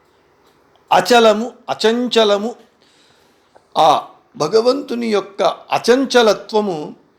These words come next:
అచ-, అంచ-, అచంచలత్వాన్ని మంద్రస్వరము తెలియజేస్తుందట.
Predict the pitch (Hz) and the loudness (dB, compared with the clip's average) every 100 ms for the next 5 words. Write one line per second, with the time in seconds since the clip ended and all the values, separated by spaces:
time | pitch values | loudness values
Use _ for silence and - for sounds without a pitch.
0 | _ - - - - 151 175 202 240 180 | _ -20 -14 -12 -10 -10 -8 -8 -4 -2
1 | 226 220 208 190 - 190 190 226 320 294 | 0 2 2 2 0 0 0 0 -6 -10
2 | - _ _ _ _ _ _ _ _ _ | -20 _ _ _ _ _ _ _ _ _
3 | - 131 180 262 277 - - 226 214 247 | -8 -2 -2 2 2 2 -2 0 0 -2
4 | - 180 175 165 147 - 143 131 110 | -4 -2 -2 -2 -6 -8 -14 -14 -16